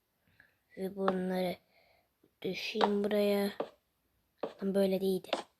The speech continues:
Unuttum ya. Hı. Neyse. Bloğu da koydum. Sonra burada onu koyacağım. Ve buranı da tam oldu mu? Ha,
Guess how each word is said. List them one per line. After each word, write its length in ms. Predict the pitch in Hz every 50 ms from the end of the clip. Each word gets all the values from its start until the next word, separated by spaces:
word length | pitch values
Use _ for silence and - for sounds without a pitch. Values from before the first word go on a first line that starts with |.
| _ _ -
Unuttum 380 | 196 185 185 - - 190 190
ya. 280 | 180 175 170 170 185 - - _ _ _
Hı. 80 | - 190 - - - - _ _ _ _ _ _ _ _ _ _ _ -
Neyse. 220 | 196 180 - - - - - - _ - - - - _ - - - - - - - _ _ - - -
Bloğu 280 | 196 202 202 196 190
da 100 | 196 190
koydum. 600 | - - - - 190 190 190 190 214 208 214 226 220 - - _ _ _ _ _ - - - _ _ _ _ _ _ _ _ - - - - - - 214 - - - - - - - - - - - - - _ _ -
Sonra 460 | - 214 208 202 196 196 190 190 196 -
burada 460 | 190 202 214 208 208 202 196 - 190
onu 420 | 190 185 - - 185 190 196 196
koyacağım. 680 | 190 - 196 180 165 170 165 - 220 214 214 220 214 208 - - - _ _ -
Ve 320 | - 202 208 202 196 190 180 - - _ _ - - -
buranı 480 | 220 214 208 208 208 196 190 185 170 175
da 280 | 185 175 175 - - _ _ _ _ _ _ _ _ _ _ -
tam 440 | - 202 202 196 196 185 - 113
oldu 480 | 131 170 185 190 190 190 190 220 226 226
mu? 280 | 226 226 226 226 220 220 - - - - _ _ _ _ _ _ _ _ _ _ _ _ _ - - _ _ _ _ _ _ _
Ha, 440 | - 196 190 196 202 - 202 196